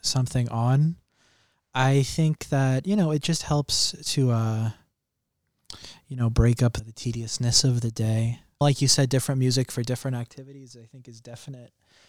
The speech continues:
definitely important. Thinking about the topic for today, music while studying, most of the time when I am either studying or doing homework, um,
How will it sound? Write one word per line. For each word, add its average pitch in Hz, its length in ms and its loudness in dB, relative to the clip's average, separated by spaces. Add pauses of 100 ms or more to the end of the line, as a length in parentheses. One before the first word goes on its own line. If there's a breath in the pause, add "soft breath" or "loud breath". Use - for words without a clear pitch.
(540 soft breath)
definitely 135 340 -2
important. 147 580 -2 (500)
Thinking 135 280 0
about 113 380 2 (320)
the 117 80 -6
topic 117 400 0
for - 140 -4
today, 113 400 0
music 120 380 -2
while 117 100 2
studying, 120 500 0 (140)
most 143 240 2
of - 80 0
the 185 80 2
time 135 600 2 (240)
when 131 160 -2
I 127 500 0
am 123 240 -2
either 123 220 0
studying 127 500 0
or 117 400 -2
doing 120 280 0
homework, 120 840 -2 (240)
um, 113 600 -2